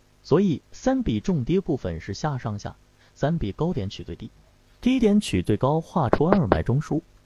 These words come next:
这里二买中枢比较关键，如果每笔都回踩是在二买中枢内，那么只需要延续把中枢延伸画过去即可，直到有一笔离开中枢，再画一个新中枢。这里出现二买中枢，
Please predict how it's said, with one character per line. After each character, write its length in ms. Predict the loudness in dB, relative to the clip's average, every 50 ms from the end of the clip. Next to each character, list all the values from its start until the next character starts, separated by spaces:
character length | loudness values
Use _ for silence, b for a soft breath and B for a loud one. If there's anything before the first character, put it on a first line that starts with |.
| _ _ _ _ _ 0
这 160 | 0 2 2
里 140 | 2 0 0
二 220 | 0 0 2 2
买 160 | 2 2 0 2
中 200 | 2 2 0 2
枢 120 | 0 0
比 180 | 0 -2 -4 -4
较 120 | -4 -4
关 220 | -2 0 0 0
键， 160 | 0 -2 -4 -6 -8 _ _ _ _ _ _ _ _ _ _ _ _ _ _ _
如 240 | -2 0 0 2 4
果 100 | 4 4
每 200 | 4 4 0 0
笔 120 | 0 -2
都 140 | -2 -2 -4
回 180 | -2 -2 -4 -4
踩 220 | -2 -6 -10 -10
是 160 | -8 -10 -8
在 80 | -6 -6
二 160 | -6 -6 -8
买 160 | -8 -8 -10 -10
中 160 | -8 -10 -10
枢 160 | -10 -8 -8
内， 120 | -8 -8 -8 _ _ _ _ _ _ _ _ _ _ _ -4 0
那 80 | 2
么 80 | 2 2
只 180 | 2 2 0
需 140 | 0 2 0
要 100 | 2 2
延 240 | 2 2 2 2 0
续 240 | 0 0 0 0 0
把 200 | 0 0 -2 -2
中 200 | -2 -2 -2 -2
枢 120 | -2 -2
延 220 | -2 0 0 0 0
伸 180 | 0 -2 -4
画 220 | -2 -2 -4 -4 -4
过 140 | -4 -6
去 100 | -8 -8 -10
即 200 | -10 -6 -6 -6
可， 180 | -8 -10 -20 _ _ _ _ _ _ _ _ _ _ _ _ -2
直 200 | 0 2 2 4
到 140 | 2 2 2
有 120 | 2 0
一 100 | 0 0
笔 180 | 0 0 -2 -2
离 200 | -2 -2 -2 0
开 140 | -2 -2
中 200 | -2 0 0 -2 0
枢， 240 | 0 0 0 0 0
再 180 | 0 -2 -2
画 260 | -2 -4 -4 -4 -2
一 80 | -4 -4
个 100 | -4 -6
新 220 | -4 -2 -2 -2
中 160 | -2 -2 -4 -4
枢。 140 | -6 -8 -8 _ _ _ _ _ _ -20 -20 -20 -20 -12 -4 -2
这 100 | 0 0
里 80 | 0
出 160 | 0 0 -2
现 140 | 0 0 0
二 200 | 0 2 0 0
买 180 | 0 0 0 0
中 200 | 0 0 -2 0
枢， 240 | 0 -2 -2 -2